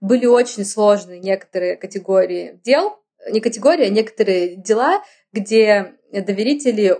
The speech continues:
очень много эмоционально давили. Да, я научилась абстрагироваться, но, в общем,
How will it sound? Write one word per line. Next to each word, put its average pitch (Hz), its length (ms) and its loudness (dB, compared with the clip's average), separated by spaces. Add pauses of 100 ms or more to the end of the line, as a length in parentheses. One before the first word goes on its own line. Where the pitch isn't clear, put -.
очень 220 460 -2 (380)
много 202 1000 0 (120)
эмоционально 196 1080 -2 (320)
давили. 196 720 -2 (320)
Да, 240 240 0
я 214 160 0
научилась 226 360 -2
абстрагироваться, 262 640 -2
но, 262 100 0
в 226 60 0
общем, 214 300 -2